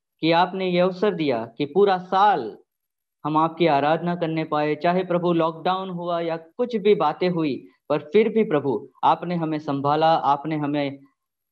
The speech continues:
इन सारी बातों में भी आनंदित रखा, कभी भी हमें कोई भी बातों की कमी घटी नहीं होने दी।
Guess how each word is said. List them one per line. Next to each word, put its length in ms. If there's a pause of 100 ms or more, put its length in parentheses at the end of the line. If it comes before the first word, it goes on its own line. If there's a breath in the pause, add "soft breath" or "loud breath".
(240)
इन 160
सारी 520
बातों 400
में 160
भी 160
आनंदित 500
रखा, 600
कभी 260
भी 160
हमें 280
कोई 260
भी 180
बातों 400
की 140
कमी 320
घटी 280
नहीं 320
होने 260
दी। 240